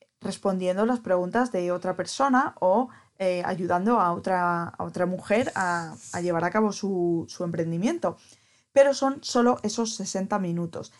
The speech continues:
El resto del día yo lo tengo más o menos, eh, flexible para, eh, poner las cosas en un momento o en otro. Claro, em, yo lo que he hecho es que yo trabajo con,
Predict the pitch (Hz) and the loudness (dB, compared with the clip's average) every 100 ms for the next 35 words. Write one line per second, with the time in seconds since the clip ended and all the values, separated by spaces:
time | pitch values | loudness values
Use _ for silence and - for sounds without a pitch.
0 | _ 190 185 185 254 294 - 277 262 254 | _ -2 -2 2 4 2 0 0 2 4
1 | 240 220 220 196 190 202 214 190 214 226 | 4 4 2 0 0 0 -2 -4 -2 -2
2 | 202 185 - 180 175 185 208 220 - _ | -2 -6 -6 -8 -6 -4 -4 -6 -20 _
3 | _ 190 185 175 170 165 - _ _ _ | _ -4 -2 0 0 0 -4 _ _ _
4 | - - _ _ _ - 226 208 - - | -14 -14 _ _ _ -2 2 2 0 2
5 | 247 233 190 220 320 - _ - 180 190 | 4 4 4 0 -2 -12 _ -2 2 4
6 | 240 - 190 175 175 175 185 214 214 208 | 2 0 -6 -4 -4 -4 -4 -6 -6 -4
7 | 233 226 185 180 196 208 190 202 240 - | -2 -2 -4 -4 -2 -2 -4 0 -2 -2
8 | 175 170 175 170 - - _ _ _ _ | -6 -4 -4 -4 -8 -10 _ _ _ _
9 | _ _ _ _ - 254 208 - _ - | _ _ _ _ 4 4 4 0 _ -4
10 | 208 208 202 202 202 202 202 196 196 214 | -2 0 0 -2 -2 -4 -6 -6 -8 -10
11 | - - _ _ - 240 311 320 277 262 | -16 -20 _ _ 2 4 4 2 0 0
12 | 254 - 185 233 - 190 - 202 202 - | -2 -2 -2 -4 -6 -8 -4 -4 -4 -6
13 | _ - 185 - 202 240 311 - 208 175 | _ -14 -8 4 6 6 2 2 4 4
14 | 165 160 165 185 | 2 -2 -6 -8